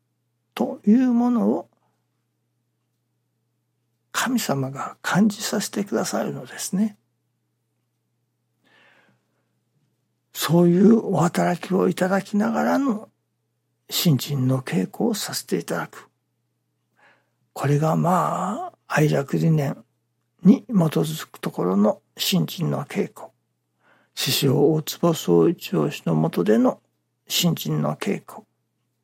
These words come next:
の一つの醍醐味でもありますね。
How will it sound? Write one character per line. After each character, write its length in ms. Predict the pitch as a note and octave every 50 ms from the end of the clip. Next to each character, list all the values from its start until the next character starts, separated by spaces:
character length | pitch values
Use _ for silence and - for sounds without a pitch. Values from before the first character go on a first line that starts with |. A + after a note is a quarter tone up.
| _ _ -
の 200 | F#3 A#3+ - - _ _ -
一 180 | - - -
つ 160 | D#3 - -
の 180 | D#3 C#3+ D#3 - _ _ _ _ _ _
醍 240 | D#3+ C#3+ C#3 C#3 C#3+
醐 100 | C3+ C#3
味 120 | C3 C#3 C3+
で 100 | - F#3
も 200 | A3 B3 - - _ _
あ 120 | - -
り 100 | - -
ま 140 | - - -
す 140 | - - -
ね。 220 | D#3+ F3+ F3+ -